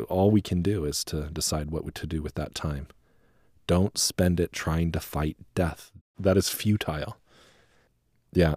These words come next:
I'm excited to get into Perelandra. We'll start to see more mythological ways of those types of eternal ideas.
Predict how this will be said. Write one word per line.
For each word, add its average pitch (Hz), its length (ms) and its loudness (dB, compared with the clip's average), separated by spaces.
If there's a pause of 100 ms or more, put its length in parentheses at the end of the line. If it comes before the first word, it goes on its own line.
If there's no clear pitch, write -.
I'm 92 220 4
excited 110 640 10
to 98 100 0
get 92 180 8
into 90 220 2
Perelandra. 80 800 0 (1000)
We'll 95 80 -6
start 101 260 4
to 92 80 2
see 92 360 2 (640)
more 113 300 12
mythological 90 800 4
ways 80 460 2
of 82 420 -2
those 92 380 6
types - 420 0
of 85 220 -2
eternal 98 520 2
ideas. 78 760 0